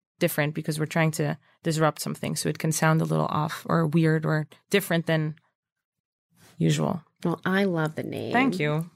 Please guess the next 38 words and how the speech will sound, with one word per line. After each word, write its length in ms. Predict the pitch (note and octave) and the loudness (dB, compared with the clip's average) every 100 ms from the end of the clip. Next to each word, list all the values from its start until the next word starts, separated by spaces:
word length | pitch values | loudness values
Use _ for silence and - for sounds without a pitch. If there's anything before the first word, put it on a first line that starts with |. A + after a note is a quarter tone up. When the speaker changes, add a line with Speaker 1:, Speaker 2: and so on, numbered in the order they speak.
| _ | _
Speaker 2:
Uh, 360 | E3+ E3 D#3+ D#3+ - | -4 -2 -2 -4 -2
and 180 | E3+ F3 | 0 2
I 60 | E3+ | 2
know 180 | F3 | 2
you 220 | F3+ A3+ A#3+ | 0 0 2
had, 200 | G#3 F#3+ | 0 0
you 200 | F#3 F3+ | 0 2
went 180 | F3 - | 2 2
back 200 | D#3+ D#3+ | 0 0
to 80 | - | 0
school 440 | - - D3 D3 | -6 -2 2 2
to 120 | D3 D3+ | 2 0
learn 300 | D3+ D3+ D3+ | 2 4 4
more 260 | D3 D3 | 2 2
about 540 | - D3 D3 C#3 C#3 - - - - | 2 0 2 4 2 0 -8 -20 -2
the 80 | D#3+ | -2
jewelry 420 | - D#3 D3 C#3+ | 2 0 2 0
industry, 640 | D3 G3 G3+ - D3 C#3+ D3 | 2 2 2 2 2 2 0
but 460 | D#3 C#3+ C#3 G#3 | 2 4 4 2
Speaker 1:
Mm. 100 | - - - - - | 0 -10 -18 -14 0
Speaker 2:
once 240 | F#3 G3+ | 0 2
you 220 | A#3+ A3 G#3 | 2 2 -2
came 220 | - F#3 | -2 2
up 100 | F3+ | 2
with 120 | F#3 F#3 | 0 0
a 40 | |
name, 360 | F3+ D#3+ D#3 D#3+ | 2 4 4 2
came 180 | E3 | 0
up 100 | D#3+ | 0
with 120 | D#3 D#3+ | -2 -4
a 40 | |
concept, 580 | - D#3 D3+ D3+ C#3 - | -2 0 0 0 -2 2
what 180 | D#3 - | 2 2
was 160 | F3+ | 0
really 240 | D#3+ D3+ C#3+ | 2 0 0
your 120 | C#3+ | -2
first 340 | - - - | -4 -6 -4
step 420 | - - - - | -6 -6 -6 -8